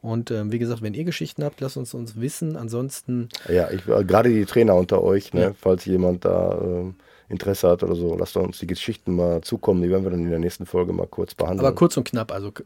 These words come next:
Speaker 1: kein zehn, zehn Seiten P D F, ne? Also so eine kurze Geschichte und so.
Speaker 2: Ja.
Speaker 1: Gut. Ja, Leute, dann wünsche ich euch, äh, einen schönen gesegneten Sonntag.
Speaker 2: Ja, ebenfalls, Dito.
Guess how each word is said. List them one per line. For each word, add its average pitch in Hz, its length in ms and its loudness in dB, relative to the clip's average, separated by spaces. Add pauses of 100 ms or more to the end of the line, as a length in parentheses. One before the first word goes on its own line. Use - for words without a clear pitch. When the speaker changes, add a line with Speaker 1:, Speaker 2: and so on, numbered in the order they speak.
Speaker 1:
kein 113 280 -6
zehn, 107 360 -10
zehn 117 220 -8
Seiten 98 240 -6
P 107 120 -10
D 95 60 -10
F, - 220 -14
ne? 110 180 -10
Also 107 320 -10
so 104 100 -8
eine 107 120 -10
kurze 120 260 -10
Geschichte - 380 -14
und 90 100 -18
so. - 140 -20 (460)
Speaker 2:
Ja. 82 260 -4 (300)
Speaker 1:
Gut. - 220 -12 (280)
Ja, 151 160 8
Leute, 143 280 4 (100)
dann 117 120 -2
wünsche 151 180 -2
ich 143 40 4
euch, 135 280 -2
äh, 131 40 -6
einen 123 600 -6
schönen 160 260 2
gesegneten 131 500 2
Sonntag. 123 420 0 (580)
Speaker 2:
Ja, 143 280 8
ebenfalls, 120 540 4
Dito. 107 340 4